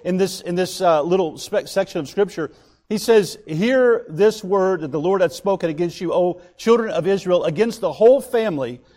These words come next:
which I brought up from the land of Egypt, saying, 'You only have I known of all the families of the earth. Therefore I will punish you for all your iniquities.'"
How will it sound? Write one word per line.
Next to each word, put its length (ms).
which 240
I 220
brought 380
up 380
from 140
the 80
land 320
of 120
Egypt, 520
saying, 500
'You 300
only 520
have 200
I 160
known 400
of 160
all 260
the 120
families 420
of 140
the 120
earth. 380
Therefore 480
I 120
will 160
punish 440
you 320
for 100
all 400
your 280
iniquities.'" 1000